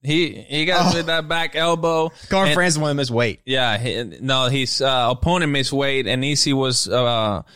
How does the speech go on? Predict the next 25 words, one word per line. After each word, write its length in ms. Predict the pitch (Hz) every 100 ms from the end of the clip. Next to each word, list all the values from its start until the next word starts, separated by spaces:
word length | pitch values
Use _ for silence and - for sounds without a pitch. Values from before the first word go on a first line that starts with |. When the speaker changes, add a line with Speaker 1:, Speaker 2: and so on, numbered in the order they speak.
| - _ _
Speaker 1:
speaking 400 | - - 170 165
for 160 | 165 147
him, 300 | 147 139 117
uh, 240 | 131 131
to 120 | 120
Dana. 540 | 127 127 180 160 131 127
You 120 | 135
cannot 280 | 185 160 143
miss 240 | 156 131
weight 440 | 123 147 151 120 -
and 280 | 123 123 123
get 200 | 139 135
only, 340 | 135 139 139
give 220 | 120 139 147
only 180 | 147
thirty 300 | 139 147 147
percent 260 | 139 123 143
of 60 | 131
your 100 | 113
purse. 540 | - 185 123 - -
He 60 | 123
wanted 180 | 139 135
to 60 | 139
get 120 | 123
ninety. 540 | 117 131 156 123 113